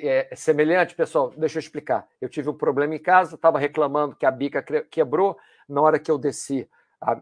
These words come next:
a, pra comprar uma bica nova, um, uma torneira nova, é, eu vi uns moradores de rua, né, pessoas com é, que tavam ali sem, sem abrigo, sem ter o que comer, brigando por lixo, brigando por comida, brigando por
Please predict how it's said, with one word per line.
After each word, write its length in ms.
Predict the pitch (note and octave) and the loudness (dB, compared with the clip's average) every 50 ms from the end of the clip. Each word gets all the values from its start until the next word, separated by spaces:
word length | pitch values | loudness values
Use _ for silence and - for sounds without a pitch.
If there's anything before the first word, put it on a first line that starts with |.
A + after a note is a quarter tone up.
| _ | _
a, 500 | - C3 A#2+ A2+ A#2 A#2+ A#2 A2 G#2+ G#2 - | -2 0 0 0 0 0 0 -2 -2 -4 -6
pra 200 | _ - C3 B2 | _ 0 0 0
comprar 440 | - C3 C3 A#2 - C3 C3+ C3+ C3 | 0 -4 -10 -10 -6 -2 -2 -2 0
uma 200 | B2+ B2 A#2 A#2 | 0 -2 -2 -2
bica 300 | A2+ C3 C3+ - D#3 D#3+ | -4 -6 -4 -2 -2 0
nova, 320 | D3 D3 E3+ F3 F3 F3 | 4 6 6 6 4 2
um, 240 | D#3+ C#3 B2+ A2+ - _ | -2 -6 -8 -14 -20 _
uma 200 | B2 A#2 A#2 A2+ | -12 -10 -10 -10
torneira 520 | - _ D3 C3 A#2 A2+ A#2+ B2 B2 B2+ | -6 _ -6 -6 -4 -4 -4 -4 -4 -2
nova, 340 | B2 C3 D3+ E3+ E3+ F3 D#3+ - _ _ _ _ _ _ _ | 2 6 6 6 6 4 -2 -10 _ _ _ _ _ _ _
é, 240 | - C3 C3 C3 C#3 | -4 -2 0 0 0
eu 160 | D3+ D3+ B2+ | 0 -2 -2
vi 260 | G2+ A2+ C3+ C#3+ D#3 | -4 -4 -4 -4 -4
uns 240 | - D#3 D3+ D3+ B2 | -4 -6 -8 -10 -8
moradores 540 | A#2 C3+ C#3+ C#3+ C#3 A#2+ A#2+ C#3 C#3 A#2+ G2+ | -4 -2 0 0 0 0 0 -2 -4 -4 -6
de 160 | G#2+ B2 B2+ | -10 -12 -10
rua, 340 | - B2+ B2+ C#3 D#3 E3+ E3 | -8 -4 -2 0 2 2 2
né, 220 | D3+ C3 C3 C3 | 0 -2 -6 -8
pessoas 500 | - - A#2 - - C3 B2+ B2+ A#2+ - | -10 -12 -12 -12 -12 -10 -10 -10 -12 -14
com 320 | _ _ B2 A#2+ A2 G#2 G2+ _ _ _ _ _ _ _ _ _ _ _ _ | _ _ -20 -20 -20 -20 _ _ _ _ _ _ _ _ _ _ _ _ _
é, 140 | A2 G#2+ G2+ | -18 -18 -16
que 120 | _ A#2+ | _ -8
tavam 320 | - - B2 A2+ A2+ A#2+ | -2 0 0 0 0 -2
ali 240 | A#2+ A#2 A#2 B2 B2+ | -2 -2 -4 -6 -10
sem, 520 | - - - - B2 A#2+ A#2+ A2+ G#2+ A2 G#2+ | -10 -12 -10 -8 -8 -8 -8 -10 -14 -18 -20
sem 320 | - - - B2+ B2 A#2+ | -18 -10 -8 -8 -4 -4
abrigo, 720 | A#2 A2 G#2+ A2 C3 D3 E3 E3+ F3 D3 B2 C#3+ D3 C#3+ B2+ | -4 -4 -2 0 2 4 6 6 4 4 2 0 -2 -2 -2
sem 240 | - - C#3 B2+ A#2 | -6 -10 -12 -12 -6
ter 140 | _ - C3 | _ -4 -4
o 40 | - | -4
que 140 | - B2+ | -6 -12
comer, 440 | - - B2 A2 A2 B2 C#3+ D#3+ D#3+ | -14 -12 -12 -10 -4 0 2 2 2
brigando 440 | C3+ A#2 C#3 C3+ A2 D3 D3+ D3 D3 | 2 2 -2 0 2 2 2 2 0
por 260 | D3 - C3 G#2 G#2+ | -4 -6 -10 -10 -6
lixo, 400 | A2+ C3 E3 F3+ F3 - - C#3+ | -6 -4 -4 -4 -6 -8 -8 -8
brigando 380 | B2+ B2 C3 A2+ C3+ C#3 C3 B2 | -8 -6 -4 -4 -4 -4 -4 -6
por 200 | - - B2+ - | -10 -12 -10 -10
comida, 480 | - B2 A2 A#2+ C#3+ E3 E3+ D#3 D3 | -10 -10 -8 -4 -2 -2 0 2 0
brigando 460 | B2+ A#2 C3+ B2 G#2+ C3 C3 C3 B2 A#2+ | 0 0 -4 -6 -4 -4 -4 -4 -6 -8
por 280 | - _ C3 B2 - | -10 _ -12 -12 -12